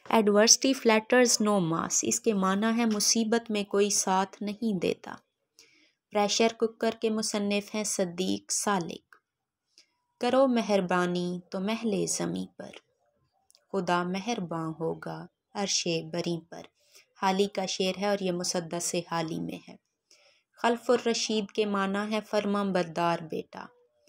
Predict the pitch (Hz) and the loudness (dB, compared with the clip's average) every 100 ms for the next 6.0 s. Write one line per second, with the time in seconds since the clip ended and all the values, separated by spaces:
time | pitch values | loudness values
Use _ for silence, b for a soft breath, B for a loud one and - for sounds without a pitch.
0 | b b b _ 220 226 226 226 247 - | b b b _ 2 2 4 4 4 4
1 | 202 202 - 240 - 226 208 196 - 202 | 0 2 2 0 2 0 2 0 -2 0
2 | 214 214 - 190 208 - _ - - 196 | 0 -2 -2 0 0 -4 _ -6 2 4
3 | - 185 180 190 - - 233 - - _ | 6 4 2 0 2 4 2 0 -14 _
4 | _ _ _ b b - 185 180 190 208 | _ _ _ b b -12 -6 0 2 2
5 | 220 214 214 214 208 214 214 220 262 | 0 0 0 0 -2 -4 -2 0 -2